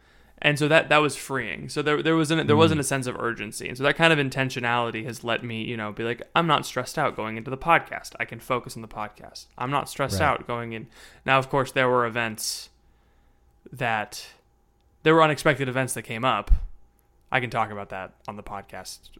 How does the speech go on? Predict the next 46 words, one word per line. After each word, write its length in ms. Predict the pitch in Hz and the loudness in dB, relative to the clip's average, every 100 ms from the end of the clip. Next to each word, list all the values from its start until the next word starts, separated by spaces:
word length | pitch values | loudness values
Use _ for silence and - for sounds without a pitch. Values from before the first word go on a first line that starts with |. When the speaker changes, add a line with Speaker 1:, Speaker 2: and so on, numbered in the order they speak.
| - 127 | -12 -6
Speaker 1:
My, 160 | 110 | -4
Speaker 2:
Sure. 300 | 104 104 92 | -2 -4 0
Speaker 1:
my, 160 | 143 143 | 2 4
my 140 | 139 143 | 4 2
grandfather 520 | 151 139 110 101 98 | 2 0 -2 -8 -8
passed 320 | 98 98 - | -10 -12 -14
away. 160 | 104 107 | -12 -12
You 100 | 110 | -12
know 140 | - | -14
that. 200 | - - - - | -14 -16 -14 -4
Speaker 2:
Right. 240 | 107 87 - | -2 -2 -6
And 140 | 123 135 | 0 0
I 60 | |
didn't 260 | 147 175 156 | 2 2 0
intend 320 | 113 - 113 | 0 0 0
to 80 | 98 | -2
pick 260 | - 123 110 | -4 -4 -2
this 140 | 95 | -4
pod-, 280 | - 92 90 - | -4 -6 -6 -8
this 200 | 95 - | -8 -6
topic 340 | - 104 110 | -4 -4 -4
so 140 | - 98 | -2 -2
that 160 | 92 | -2
you 180 | 82 95 | -2 -2
would. 220 | 92 107 - _ - | 0 -2 -6 _ 0
I 200 | 123 143 | 2 4
also 340 | 117 123 117 | 6 6 6
went 160 | 107 - | 4 2
to 80 | 101 | -2
a 20 | |
funeral 300 | 104 92 87 | 0 -2 -2
this 160 | 85 | -4
weekend, 320 | 92 85 85 - | -6 -8 -8 2
so 100 | 156 | 4
Speaker 1:
Yeah. 120 | 104 | 4
Speaker 2:
I 20 | |
wasn't 320 | 110 120 104 | 4 2 4
Speaker 1:
<laughs> 0 | |
Speaker 2:
p-, 140 | 214 120 | 4 6
picking 300 | 233 110 107 | 6 4 0
it 100 | 98 | 0
just 180 | 110 120 | -2 -2
because 380 | 110 110 95 | 0 0 0
your 160 | 98 101 | 0 0
grandpa 360 | 92 82 85 80 | -2 -6 -10 -12
died. 260 | 80 - | -14 -16